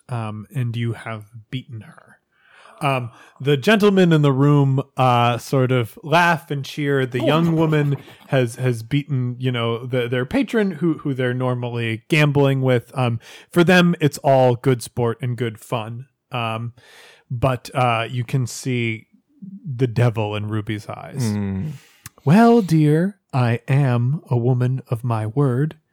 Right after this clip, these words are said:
Speaker 1: One hundred dollars a barrel. Six barrels.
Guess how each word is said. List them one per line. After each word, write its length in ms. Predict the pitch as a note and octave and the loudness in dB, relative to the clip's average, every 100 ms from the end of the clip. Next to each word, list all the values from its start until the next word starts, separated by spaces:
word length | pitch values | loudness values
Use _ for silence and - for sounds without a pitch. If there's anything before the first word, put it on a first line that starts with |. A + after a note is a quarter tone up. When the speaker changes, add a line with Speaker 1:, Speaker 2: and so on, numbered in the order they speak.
| _ _ _ _ _ _ - | _ _ _ _ _ _ -2
Speaker 1:
One 140 | B2+ | 0
hundred 400 | A#2 G3+ F#3+ F#3+ | 2 0 2 0
dollars 380 | D#3 D3+ D3 B2+ | 4 4 4 0
a 40 | |
barrel. 560 | A#2 A#2 G#2+ G#2 G#2+ G2+ _ _ _ _ _ _ _ _ | -2 -4 -2 -4 -6 -10 _ _ _ _ _ _ _ _
Six 800 | - - D#3 C#3+ - - - - _ | -14 -2 0 0 -2 -16 -16 -20 _
barrels. 880 | C3 B2+ A#2+ A#2 A#2 A2+ A#2 - - | -6 -2 0 0 0 -2 -4 -10 -20